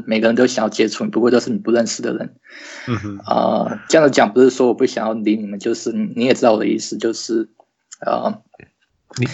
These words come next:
Speaker 3: 你要，
Speaker 1: 气氛就不一样。
Speaker 3: 你没办法做你要做的事情啊，right？Yeah。
Speaker 1: Yeah，气氛就很不一样，所以我就跟十年前他们一开始的时候就很明显就不一样。呃，原本就以前就只有一天了，现在就变两天，然后以后可能就三天，
Speaker 2: 嗯。
Speaker 1: 然后去的时候还有很多，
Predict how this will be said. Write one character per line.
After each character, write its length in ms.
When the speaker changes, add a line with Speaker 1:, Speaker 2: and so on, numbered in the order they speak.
Speaker 3:
你 160
要， 80
Speaker 1:
气 180
氛 40
就 100
不 0
一 20
样。 0
Speaker 3:
你 0
没 60
办 60
法 0
做 180
你 60
要 160
做 200
的 120
事 140
情 200
啊， 80
right？Yeah。 680
Speaker 1:
Yeah， 280
气 220
氛 100
就 140
很 100
不 160
一 60
样， 260
所 240
以 60
我 160
就 440
跟 160
十 180
年 180
前 380
他 100
们 160
一 40
开 180
始 100
的 140
时 120
候 120
就 260
很 160
明 120
显 140
就 80
不 240
一 80
样。 240
呃， 220
原 180
本 160
就 220
以 100
前 160
就 100
只 120
有 40
一 120
天 180
了， 80
现 160
在 20
就 120
变 180
两 220
天， 420
然 100
后 60
以 80
后 80
可 100
能 80
就 120
三 260
天， 240
Speaker 2:
嗯。 20
Speaker 1:
然 120
后 100
去 220
的 80
时 100
候 60
还 80
有 60
很 140
多， 300